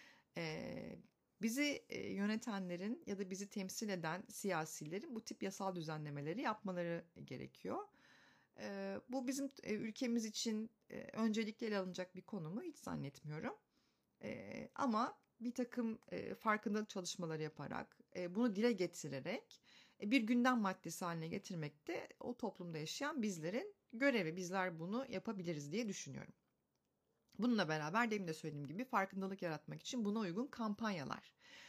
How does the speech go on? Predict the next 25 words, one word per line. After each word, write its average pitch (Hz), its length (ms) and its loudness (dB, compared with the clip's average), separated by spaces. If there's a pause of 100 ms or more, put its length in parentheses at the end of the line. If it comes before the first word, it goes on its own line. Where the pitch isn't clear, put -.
(280)
E, 196 240 2
bazı 247 280 10
markalar 185 540 4
şimdi 196 340 -2
böyle 190 180 2
ufak 208 300 -4
ufak - 300 -6
bu 202 100 -4
tip - 180 -20
kampanyalar 180 600 0
yapmaya 151 480 -4
başladı. 151 600 -4
Bazı 170 300 0
reklamlar 160 720 -4
buna 170 200 -4
uygun 160 240 -6
olarak, 143 360 -4 (200)
e, 151 60 -8
hazırlanıyor 139 600 -4
ve 139 100 -10
çekiliyor. 147 600 -6 (340)
Ama 220 160 0
tabii 202 180 -4
çok - 280 -4
yetersiz. 156 720 -6